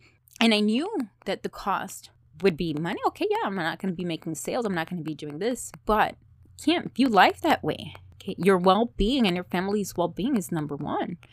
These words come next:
and your health is number one. So you have to take care of yourself. You have to be gracious and graceful with yourself and give yourself permission to take a break.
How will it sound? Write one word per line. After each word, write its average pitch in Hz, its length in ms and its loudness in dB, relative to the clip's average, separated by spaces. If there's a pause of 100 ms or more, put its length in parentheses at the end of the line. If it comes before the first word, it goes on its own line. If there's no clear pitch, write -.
(280)
and 175 120 2
your 160 80 -2
health 220 340 0
is - 140 -4
number 160 220 0
one. - 320 -6 (300)
So - 160 -2
you 196 100 6
have 220 240 4
to - 80 -2
take - 200 0
care - 180 0
of 220 80 -2
yourself. 202 520 0
You 185 120 -4
have 226 140 0
to - 80 -6
be 226 80 0
gracious - 680 -2
and 160 140 -2
graceful 254 440 2
with 170 220 -2
yourself - 540 -8 (540)
and 170 260 -2
give 294 340 6
yourself - 360 -4
permission - 640 -6 (100)
to - 100 -6
take - 280 -6
a 156 40 0
break. - 360 -8